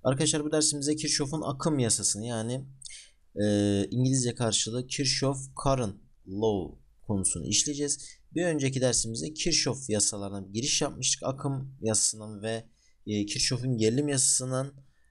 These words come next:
e, bahsetmiştim arkadaşlar. O ders bir giriş niteliğindeydi. Şimdi bu dersimize biraz daha ayrıntılı değineceğiz Kirchhoff yasalarına. Daha doğrusu Kirchhoff'un akım yasasına. Bundan sonraki dersimizde de Kirchhoff'un gerilim yasasını işleyeceğiz arkadaşlar.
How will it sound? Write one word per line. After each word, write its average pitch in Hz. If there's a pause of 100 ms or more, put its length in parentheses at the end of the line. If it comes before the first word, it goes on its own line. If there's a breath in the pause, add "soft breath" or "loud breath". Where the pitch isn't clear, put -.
(140 soft breath)
e, 95 (440)
bahsetmiştim 95
arkadaşlar. 87 (520 loud breath)
O 175
ders 156
bir 151
giriş 151
niteliğindeydi. 95
Şimdi 175
bu 190
dersimize 151
biraz 139
daha 131
ayrıntılı 127
değineceğiz 90
Kirchhoff 107 (160)
yasalarına. 95 (560 loud breath)
Daha 131
doğrusu 135
Kirchhoff'un 135
akım 143
yasasına. 104 (360 loud breath)
Bundan 190
sonraki 120
dersimizde 113
de 185
Kirchhoff'un 175
gerilim 160
yasasını 92
işleyeceğiz 87
arkadaşlar. 92